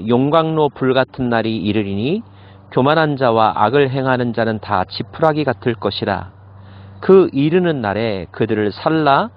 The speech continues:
뿌리와 가지를 남기지 아니할 것이로되 내 이름을 경외하는 너희에게는 공의로운 해가 떠올라서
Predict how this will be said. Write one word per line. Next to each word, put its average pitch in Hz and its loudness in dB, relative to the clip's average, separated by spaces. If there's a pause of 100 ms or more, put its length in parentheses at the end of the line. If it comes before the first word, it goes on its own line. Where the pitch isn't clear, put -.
(340)
뿌리와 180 2
가지를 123 0
남기지 113 0
아니할 123 0
것이로되 98 -2 (680)
내 135 4
이름을 151 2
경외하는 117 -2
너희에게는 107 -2 (200)
공의로운 147 2
해가 123 0
떠올라서 107 0